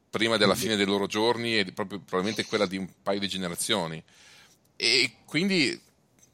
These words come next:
Speaker 1: sì, eh, si tratta soltanto di volersi rimettere in gioco e il prezzo è diventato da, il prezzo da pagare è diventato molto più elevato di quanto non fosse prima e quindi è evidente che,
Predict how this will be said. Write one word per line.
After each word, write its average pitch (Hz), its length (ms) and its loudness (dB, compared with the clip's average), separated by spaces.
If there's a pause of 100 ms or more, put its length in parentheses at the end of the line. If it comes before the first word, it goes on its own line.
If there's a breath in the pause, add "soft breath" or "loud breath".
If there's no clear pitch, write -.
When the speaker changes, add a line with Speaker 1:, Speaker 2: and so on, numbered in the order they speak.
Speaker 1:
sì, - 280 0
eh, - 260 -8
si - 160 0
tratta 143 340 4
soltanto 151 640 2
di 127 300 0
volersi 120 500 2
rimettere 107 420 0
in 98 100 -4
gioco 90 580 -2 (100)
e 98 300 -2
il 107 140 -4
prezzo 120 360 4
è - 20 0
diventato 107 400 -4
da, - 140 -6
il - 80 -12
prezzo 123 220 -2
da 110 80 2
pagare 113 300 4
è 160 40 0
diventato 107 380 -4
molto 107 340 -6
più 123 200 -16
elevato 98 420 2
di 107 100 -10
quanto 90 260 -10
non 87 120 -12
fosse - 320 -14
prima 101 320 -8 (640 soft breath)
e - 100 -20
quindi 113 420 0
è 90 80 4
evidente 92 560 -2
che, 95 380 -6